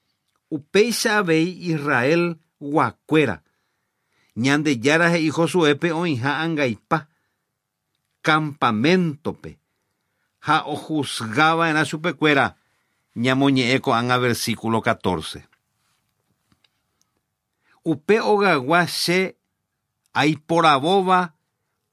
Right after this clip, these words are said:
oguerúta peteĩteĩ mayma kuimba'épe.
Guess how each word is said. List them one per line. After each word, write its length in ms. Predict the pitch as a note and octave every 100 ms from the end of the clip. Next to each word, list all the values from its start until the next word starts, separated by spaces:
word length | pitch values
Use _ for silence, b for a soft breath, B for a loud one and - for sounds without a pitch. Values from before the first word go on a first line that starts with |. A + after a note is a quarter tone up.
| _ _
oguerúta 640 | B2 C3+ C#3 F3+ G3+ F#3+
peteĩteĩ 1600 | - G3 E3 _ _ _ F3+ F3 F#3 E3 _ D3+ C#3+ E3+ F#3 F3+ - _ _ _
mayma 1000 | D3+ D#3 D#3 D3 C3 A#2 A2+ D3+ E3 E3 - _
kuimba'épe. 920 | - D3+ D3+ D3+ C#3+ C3 B2+ A2+ F2